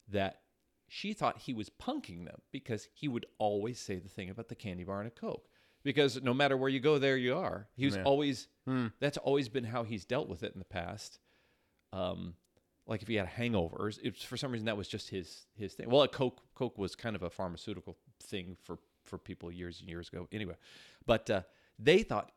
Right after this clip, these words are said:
Speaker 1: it was so maddening for them to experience because it almost seemed like it was scripted, because his disorientation would happen in the same way each time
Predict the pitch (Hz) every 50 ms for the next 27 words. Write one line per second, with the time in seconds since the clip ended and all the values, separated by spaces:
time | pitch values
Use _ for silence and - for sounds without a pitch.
0 | _ _ _ _ _ _ _ - 143 135 139 135 - 196 180 147 135 135 147 165
1 | 151 139 123 101 - - 98 95 120 143 165 131 117 85 - - - - 95 90
2 | 90 87 90 - - - - 107 104 - - 107 95 95 95 - - 120 113 113
3 | 123 135 127 110 - - - 123 117 110 110 104 - - 92 95 95 92 - -
4 | - 73 90 85 - - - - - 104 95 - - - - - _ _ _ _
5 | _ _ _ _ _ _ _ - - - - 92 - - - 110 101 98 98 90
6 | - - - _ _ _ _ _ _ _ _ _ 110 101 92 113 101 101 98 98
7 | 92 - 123 123 113 - 143 143 143 120 104 101 98 90 - _ 98 92 101 104
8 | - 104 92 92 90 90 92 - - 101 101 107 107 101 101 110 - - - 104
9 | 101 101 110 120 120